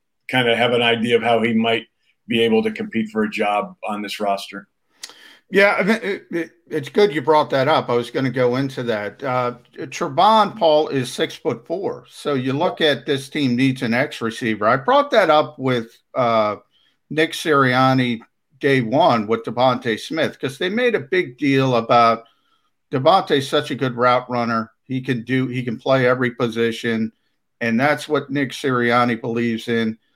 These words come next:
Speaker 2: But I kinda brought up, okay, let, I'll believe, I'll buy that. But even if you buy that, that means the other guy's gotta move around.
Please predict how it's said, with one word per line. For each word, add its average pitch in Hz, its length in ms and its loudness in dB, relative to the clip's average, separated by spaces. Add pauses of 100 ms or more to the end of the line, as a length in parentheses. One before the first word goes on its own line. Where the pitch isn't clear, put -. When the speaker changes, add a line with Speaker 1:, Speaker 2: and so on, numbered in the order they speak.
(460)
Speaker 2:
But 208 100 6
I 196 80 6
kinda 262 320 2
brought 196 300 2
up, 214 200 2
okay, 175 580 -2 (240)
let, 247 300 0
I'll 254 240 4
believe, 143 400 -2
I'll 202 220 0
buy 98 240 2
that. 82 400 -8 (120)
But 202 120 -4
even 269 240 0
if 247 120 -2
you 180 60 -6
buy 220 320 4
that, 165 300 2
that 226 160 -2
means 226 240 -2
the 196 160 0
other 339 240 4
guy's 101 400 -4
gotta 120 200 0
move 117 320 -2
around. 90 440 -8